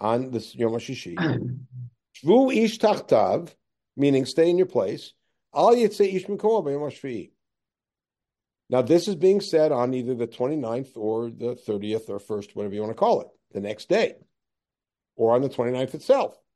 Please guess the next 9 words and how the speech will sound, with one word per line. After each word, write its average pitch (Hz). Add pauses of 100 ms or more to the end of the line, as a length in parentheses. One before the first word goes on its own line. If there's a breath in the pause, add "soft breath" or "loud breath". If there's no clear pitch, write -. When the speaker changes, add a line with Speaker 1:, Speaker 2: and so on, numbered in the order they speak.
(640)
Speaker 1:
And 107
what 110
do 135
we 131
have? 104 (400)
Vayishbetu 110
ha'am 185
bayom 143
hashvi'i. 107